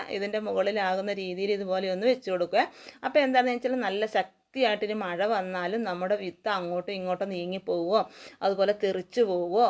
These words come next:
മുളയ്ക്കാതിരിക്കുകയോ ഇനി മുളച്ചാൽ തന്നെ അതിൻ്റെ മുള പോവുകയോ ഒന്നും ചെയ്യുകയില്ല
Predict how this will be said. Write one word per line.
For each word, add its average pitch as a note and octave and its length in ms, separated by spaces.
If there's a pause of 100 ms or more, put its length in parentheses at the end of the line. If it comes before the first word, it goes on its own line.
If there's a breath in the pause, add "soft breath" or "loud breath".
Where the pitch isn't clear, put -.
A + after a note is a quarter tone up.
(180)
മുളയ്ക്കാതിരിക്കുകയോ G3 960
ഇനി F#3+ 180
മുളച്ചാൽ F#3+ 480
തന്നെ G#3+ 240
അതിൻ്റെ F#3+ 220
മുള F#3+ 280
പോവുകയോ G3 440
ഒന്നും G3+ 380
ചെയ്യുകയില്ല F#3 500